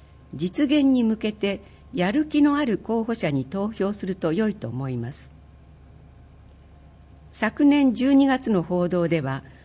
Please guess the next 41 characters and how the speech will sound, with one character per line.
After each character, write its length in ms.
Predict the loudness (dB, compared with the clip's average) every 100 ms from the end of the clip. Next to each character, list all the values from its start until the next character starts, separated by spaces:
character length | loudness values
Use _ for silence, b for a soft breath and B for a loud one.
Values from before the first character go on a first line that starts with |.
| B B -8
夫 240 | 0 2 2
婦 180 | 0 2
同 240 | 2 2
姓 260 | 2 0 0
制 240 | 0 0
度 120 | 0
の 120 | -2
法 220 | -2 -2 -2
律 240 | -2 -2
が 240 | -2 -4 -8 B B B B -4
憲 240 | 2 4 2
法 300 | 0 -2 -2
に 200 | -2 -4
違 180 | -4 -2
反 240 | 0 -2
す 140 | -2
る 120 | -6 -4
か 180 | -2
ど 160 | 0 0
う 40 |
か 220 | -2 -6 -6
を 140 | -8 B B B B -4
こ 120 | -2
れ 140 | -2
か 180 | -4 -4
ら 200 | -4 -4 -8
最 280 | -4 -4 -2
高 220 | -4 -4
裁 260 | -2 -4
判 200 | -2 -2
所 160 | -4 -6
が 100 | -6
判 240 | -2 0
断 200 | 0 -2
す 120 | -6 -8
る 120 | -8
見 100 | -6
通 240 | -4 -4
し 140 | -4 -10
で 140 | -10
す。 180 | -14